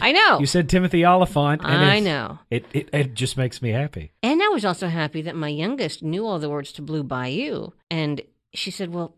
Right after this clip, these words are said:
Speaker 1: it's not Roy Orbison. It's not Linda Ronstadt who's singing." It's like, "I don't know, and you know all the words. I've done something right."
Speaker 2: It, there is pleasant moments where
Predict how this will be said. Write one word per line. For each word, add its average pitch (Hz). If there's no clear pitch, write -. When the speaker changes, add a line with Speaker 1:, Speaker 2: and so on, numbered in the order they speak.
Speaker 1:
it's -
not 202
Roy 214
Orbison. 190
It's 147
not 190
Linda 185
Ronstadt 175
who's 196
singing." 262
It's 170
like, 180
"I 180
don't 180
know, 226
and 165
you 185
know 247
all 160
the 180
words. 226
I've 214
done 165
something 147
right." -
Speaker 2:
It, 143
there 175
is 156
pleasant 131
moments 107
where 98